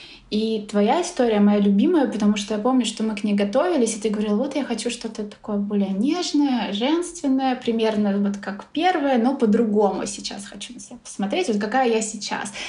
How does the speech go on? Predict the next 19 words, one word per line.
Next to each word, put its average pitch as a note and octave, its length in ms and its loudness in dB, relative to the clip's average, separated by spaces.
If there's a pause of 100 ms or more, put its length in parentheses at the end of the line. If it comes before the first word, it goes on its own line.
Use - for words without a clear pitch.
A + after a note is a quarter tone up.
(380)
А F#3+ 100 0
потом B3+ 260 4
ты C4+ 120 4
приходишь B3 560 2
и - 20 2
говоришь: G3+ 260 4
"Лер, A3+ 220 4
я G#3 220 4
тут G#3 260 0
злая, B3 760 6
в F#3+ 60 2
ярости, A#3 640 8
меня G#3 280 8
все G#3 200 2
выбесили, G#3 800 4
мы A#3 180 6
снимаем F#3+ 680 4
эти A3 340 6
эмоции". G3+ 540 8